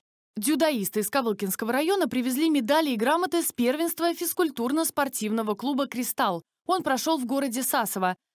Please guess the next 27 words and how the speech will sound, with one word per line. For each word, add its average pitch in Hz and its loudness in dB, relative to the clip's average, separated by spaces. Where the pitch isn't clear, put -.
В - -10
соревнованиях 339 2
приняли 330 4
участие 285 0
более 339 2
пятидесяти 262 0
борцов 247 0
из 240 0
разных 202 0
уголков 185 -2
страны. 185 -4
Спортсмены 262 0
из 202 -2
Мордовии 294 4
показали 294 2
хорошие 226 2
результаты 202 0
и 320 0
привезли 233 2
две 190 0
золотых, 233 0
четыре 196 0
серебряных 220 0
и 254 -2
три 202 -2
бронзовых 190 -2
медали. 160 -4